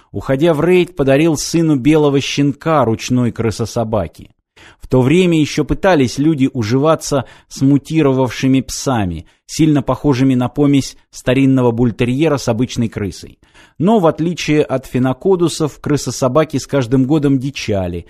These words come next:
становились неуправляемыми, бросались на людей, и в конце концов специальным указом князя территория Кремля была от них очищена, а сами крысособаки объявлены опасными мутантами, подлежащими уничтожению.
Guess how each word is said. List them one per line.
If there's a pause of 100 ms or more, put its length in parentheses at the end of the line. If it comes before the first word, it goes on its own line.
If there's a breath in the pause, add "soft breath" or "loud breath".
(200 soft breath)
становились
неуправляемыми, (200 loud breath)
бросались
на
людей,
и
в
конце
концов
специальным
указом
князя (260 loud breath)
территория
Кремля
была
от
них
очищена, (220 soft breath)
а
сами
крысособаки (220 soft breath)
объявлены
опасными
мутантами, (160 soft breath)
подлежащими
уничтожению.